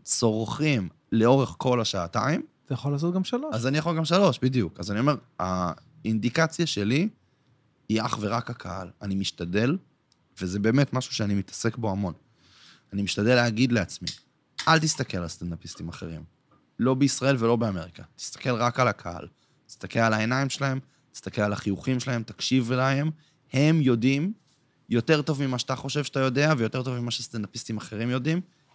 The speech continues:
Speaker 1: הם יודעים. אם הם איתנו, אם הם פה איתך, אז,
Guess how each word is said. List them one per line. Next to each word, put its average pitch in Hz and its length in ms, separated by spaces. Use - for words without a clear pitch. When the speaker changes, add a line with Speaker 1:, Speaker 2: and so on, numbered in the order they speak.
Speaker 1:
הם 139 160
יודעים. 110 340
אם 107 140
הם 135 220
איתנו, 143 580
אם 104 160
הם 139 200
פה 135 140
איתך, 120 260
אז, 98 320